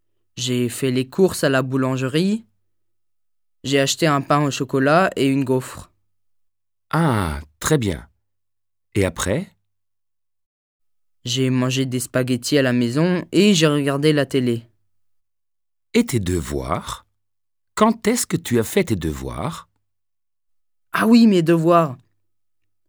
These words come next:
Speaker 1: J'ai commencé mes devoirs et, ah, merci, papa,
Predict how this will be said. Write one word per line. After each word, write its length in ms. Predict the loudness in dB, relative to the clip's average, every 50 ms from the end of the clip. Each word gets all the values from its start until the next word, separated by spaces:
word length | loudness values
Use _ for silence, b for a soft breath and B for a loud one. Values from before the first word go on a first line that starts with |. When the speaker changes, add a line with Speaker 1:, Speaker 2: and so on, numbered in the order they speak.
| _ _ _ _ -8
Speaker 1:
J'ai 180 | -4 -4 -2
commencé 540 | 0 2 2 2 2 2 0 -2 0 0 2
mes 160 | 2 2 2
devoirs 580 | 0 -2 -2 0 2 4 6 6 6 4 2 0 -2
et, 540 | -2 -2 0 0 0 0 0 -2 -2 -4 -6 -12 _ _ _ _ _ _ _ _ _ b b b b
ah, 300 | b -2 -2 0 2 2 4
merci, 460 | 4 2 2 0 -2 -2 0 0 0
papa, 520 | 2 0 -2 2 4 4 4 4 2 -2